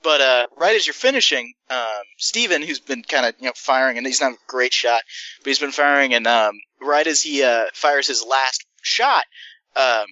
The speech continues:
his airsoft rifle backfires, uh, and it flies back up out of his hands and then just stops short by the cord.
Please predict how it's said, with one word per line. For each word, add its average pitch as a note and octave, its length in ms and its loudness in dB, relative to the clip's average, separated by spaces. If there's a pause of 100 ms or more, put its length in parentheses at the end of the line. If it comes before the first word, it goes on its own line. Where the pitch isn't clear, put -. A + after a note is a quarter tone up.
(140)
his - 240 -8
airsoft D3 540 0
rifle A2+ 460 -4
backfires, A2 720 0 (180)
uh, B2+ 60 -4 (120)
and G2 200 -6
it - 100 -12
flies D3 640 -2
back B2+ 320 0
up B2 180 -2
out A#2+ 140 0
of A#2 60 -4
his - 100 -4
hands A#2 260 -4
and A2 100 -10
then A2+ 80 -8
just - 180 0
stops A2 300 0
short A2 240 -6
by A2 100 -2
the - 100 -6
cord. A2 340 -4